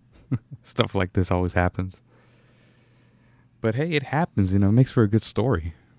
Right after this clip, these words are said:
It kinda takes me back to a simpler time when, shit, all I had was gas money and that was it. Furthermore, we get to the venue. I'm already heated because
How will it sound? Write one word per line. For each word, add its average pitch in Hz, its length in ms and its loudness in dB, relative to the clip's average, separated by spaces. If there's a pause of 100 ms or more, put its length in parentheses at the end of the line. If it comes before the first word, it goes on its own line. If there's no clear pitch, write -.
(1500)
It 95 200 -6
kinda 113 220 -2
takes - 260 -2
me 110 60 -2
back 104 240 0
to - 100 -6
a 92 60 -2
simpler 104 360 0
time 87 420 0
when, 85 280 -4 (320)
shit, 85 280 -6
all 90 200 2
I 104 60 2
had 101 200 2
was 92 300 0 (360)
gas 101 300 0
money 90 280 0
and 87 180 -6 (240)
that 98 120 0
was 92 140 0
it. 110 160 -4 (4000)
Furthermore, 101 380 6
we 101 80 8
get 101 200 6
to - 80 4
the 95 100 6
venue. 95 340 6
I'm 113 120 4
already 104 240 6
heated 98 460 0
because 87 540 0